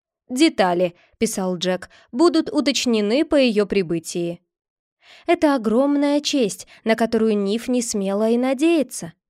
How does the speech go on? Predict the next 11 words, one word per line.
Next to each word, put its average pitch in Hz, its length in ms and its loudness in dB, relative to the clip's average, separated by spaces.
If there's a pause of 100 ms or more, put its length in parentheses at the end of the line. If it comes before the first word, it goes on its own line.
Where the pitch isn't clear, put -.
Но 262 240 4
через 254 320 2
мгновение 214 800 2
до 196 120 0
нее 208 300 2
дошло, 254 600 0 (180)
что - 260 2
именно 196 680 2
от 220 240 -4
нее 208 260 0
требуется. 170 760 -4